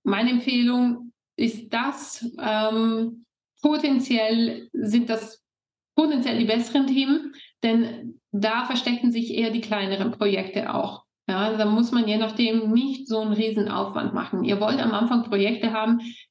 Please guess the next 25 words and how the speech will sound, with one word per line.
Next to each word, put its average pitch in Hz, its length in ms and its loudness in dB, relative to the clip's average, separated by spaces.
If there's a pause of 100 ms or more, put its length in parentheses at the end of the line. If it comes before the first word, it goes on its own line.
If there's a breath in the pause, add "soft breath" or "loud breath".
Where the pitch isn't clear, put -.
(120)
die 240 240 4
ihr 233 220 -4
schnell 214 560 0
durchführen 214 520 -2
könnt. - 440 -4 (340 soft breath)
Ich 196 240 -2
rede 226 200 4
hier 220 580 -2
von 214 800 0 (1120)
zwanzig, 247 640 -2
vierundzwanzig, 233 880 -2
dreißig 233 500 -4
Wochen, 208 360 0 (460)
ähm, 214 420 0
maximal, 226 920 0
bis 233 260 0
ihr, 226 460 -2
bis 240 180 0
ihr 214 400 -2
so 214 300 0
ein 208 140 2
Projekt 208 400 0
durchgeführt 208 500 -2
habt. - 240 -8 (160)
Von 269 460 4